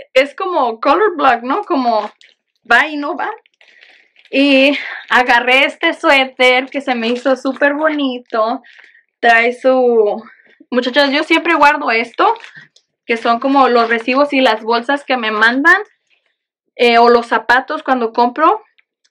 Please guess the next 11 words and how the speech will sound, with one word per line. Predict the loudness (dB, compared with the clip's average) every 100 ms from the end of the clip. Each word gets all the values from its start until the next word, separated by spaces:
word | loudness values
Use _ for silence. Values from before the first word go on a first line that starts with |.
| _
También | -2 0 -2 0
guardo | 2 2 2 0
todo | 2 4 4 2
porque, | -4 -2 0 2 4 2 0 -14 _ _ _ _ _ _ _
pues, | -2 2
son | 0
cosas | 0 -4 -4
que | -2
valen | 0 0 -2 -2 -4 -8 -18 -20 -20 -2
más | 0 2
dinero | 0 0 2 4 4